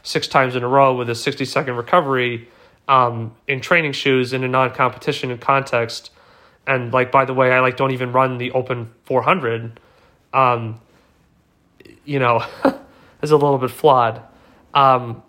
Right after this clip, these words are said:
and, like, I just, like, went for the warm-up and then just kept going and, like, didn't,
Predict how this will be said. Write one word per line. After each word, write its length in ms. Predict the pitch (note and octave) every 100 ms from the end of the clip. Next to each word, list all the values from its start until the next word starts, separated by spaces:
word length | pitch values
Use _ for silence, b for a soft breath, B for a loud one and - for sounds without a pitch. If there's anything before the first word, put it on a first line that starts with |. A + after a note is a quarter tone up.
| _
and, 380 | D#3+ D3+ C#3 B2+ _
like, 160 | D3+ C#3+
I 120 | D#3+
just, 300 | G3+ - -
like, 240 | D3 C#3 - _ _ _ -
went 520 | C#3 D3 C#3+ - -
for 100 | D#3+
the 100 | C3+
warm-up 640 | B2+ C#3+ C#3 B2 A#2 - _ _ -
and 160 | C#3
then 140 | C#3 C3
just 220 | C3 -
kept 260 | - C3
going 400 | C3+ B2+ A#2+ A2+ A2+ _ _ _ _ _ _ _ _ _ _ _ -
and, 460 | C3+ B2 A#2 A2+
like, 280 | A#2 A#2 A#2
didn't, 440 | C3+ B2+ A#2 A2